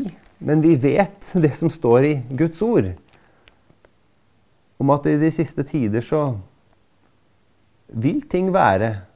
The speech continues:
sånn som vi kan oppleve det nå. Så vi må bare fortsette å be om Guds vilje.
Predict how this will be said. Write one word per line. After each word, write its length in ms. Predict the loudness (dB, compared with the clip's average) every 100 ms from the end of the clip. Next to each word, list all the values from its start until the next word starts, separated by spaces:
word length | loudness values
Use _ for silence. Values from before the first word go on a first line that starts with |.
| _ _ _ _ _ _
sånn 240 | -10 -6 -6
som 220 | -6 -4
vi 160 | -4 -4 -8 -14
kan 320 | -6 -4 -4
oppleve 560 | -6 -10 -6 -4 -2 -2
det 160 | -4
nå. 140 | -4 -8 -14 _ _ _ _ _ _ _ _ _ _ _ _ _ _ _ _ _ _ _ _ _ _ _ _ _ _ _ _
Så 160 | -10 -4
vi 100 | -2
må 100 | 0
bare 320 | 2 2 2
fortsette 560 | -2 -8 -4 -6 -4 -2
å 300 | 0 2 2
be 140 | 2 0
om 140 | 0
Guds 240 | -2 -4 -4
vilje. 380 | -2 -2 -6